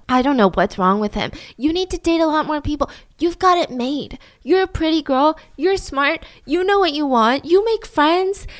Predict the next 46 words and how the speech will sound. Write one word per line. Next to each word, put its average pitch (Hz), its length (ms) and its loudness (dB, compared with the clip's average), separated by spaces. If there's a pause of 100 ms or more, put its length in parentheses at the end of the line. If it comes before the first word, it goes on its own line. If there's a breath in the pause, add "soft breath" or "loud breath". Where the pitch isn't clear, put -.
(160 loud breath)
You 370 160 6
enjoy 370 340 -2
yourself. 381 420 -2 (180 loud breath)
You 339 100 -4
could 427 160 2
have 370 100 -4
so 381 220 -2
much 381 260 -2
fun." 403 600 0 (680)
Susan 240 380 -2
would 269 100 4
always 277 300 2
respond, 302 580 -4 (220)
"But 320 100 4
I 403 80 4 (140)
like 571 120 0 (100)
him, - 200 -10 (440)
and 302 60 2
I'm 392 120 4
having 403 340 4
fun. - 320 -8 (100)
I'm 226 180 0
making 320 400 -2
a 302 120 0
ton 370 200 2
of 480 80 2
friends 254 260 2
right 190 160 -4
now, 190 180 -4
and 214 180 -8
Josh 240 300 0
just 330 280 -4
happens 269 400 0
to - 80 -10
be 330 120 0
one 349 160 0
of 330 80 0
them." 254 260 -2 (600)
So 190 220 -4
things 220 340 0
start 196 260 2
getting 180 260 0
serious, - 840 -6 (400)
and 180 180 -6
Josh 180 340 -2
decides - 640 -4